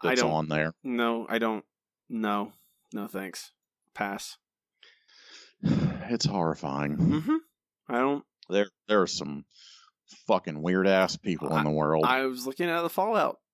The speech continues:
Speaker 1: Uh, Fallout. I recently was thinking about rebooting, playing Fallout Three again with a bunch of mods, and then I looked at the
Speaker 2: Yeah.
Speaker 1: mods and tried to get 'em running for, you know, an hour,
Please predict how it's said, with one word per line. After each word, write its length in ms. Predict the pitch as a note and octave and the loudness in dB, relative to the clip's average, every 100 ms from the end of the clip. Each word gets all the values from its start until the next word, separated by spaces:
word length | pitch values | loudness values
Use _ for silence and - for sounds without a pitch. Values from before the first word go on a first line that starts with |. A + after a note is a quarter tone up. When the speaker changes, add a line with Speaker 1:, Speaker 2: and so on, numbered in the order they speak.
| _ | _
Speaker 1:
Uh, 140 | - C3+ | -4 -2
Fallout. 360 | D3+ D3+ D#3 | 0 0 0
I 180 | B2+ B2+ | -2 -4
recently 540 | - C3 - C#3+ B2+ C3+ | -2 -2 -2 -2 -2 -2
was 340 | C3+ - - _ _ - | -4 -6 -10 _ _ -4
thinking 240 | C3 B2+ | -2 0
about 260 | B2 A#2+ - | 0 0 2
rebooting, 520 | A#2+ A#2+ A#2+ A#2+ A#2 _ - | 0 2 2 0 -6 _ -2
playing 220 | B2 B2 | -2 2
Fallout 340 | B2 B2+ B2 | 2 4 2
Three 280 | - C3 C#3 | 0 2 2
again 460 | D#3 C3+ A2 B2 - - | 0 0 0 -2 -8 -2
with 180 | A2 A2+ | 0 0
a 40 | |
bunch 180 | A#2 A2+ | -2 -2
of 80 | A2 | 0
mods, 380 | A2 A#2 - | 2 0 -2
and 100 | G2+ | -4
then 80 | A2+ | -2
I 120 | A2+ | -2
looked 300 | A2+ B2 A#2 | -2 -2 -4
at 60 | G#2+ | -4
the 80 | A2 | -2
Speaker 2:
Yeah. 100 | B2+ | 0
Speaker 1:
mods 380 | D#3 C#3 - - _ - - - - - - | 0 -2 -6 -10 _ -20 -20 -20 -20 -8 0
and 100 | A2 | 2
tried 180 | B2+ B2 | 4 6
to 40 | |
get 100 | B2 | 6
'em 60 | B2 | 6
running 200 | B2+ B2 | 6 4
for, 260 | C3 B2+ | 4 4
you 160 | B2+ C#3 | 4 4
know, 160 | B2+ B2 | 6 6
an 60 | |
hour, 340 | A2+ A2+ A2+ | 6 6 2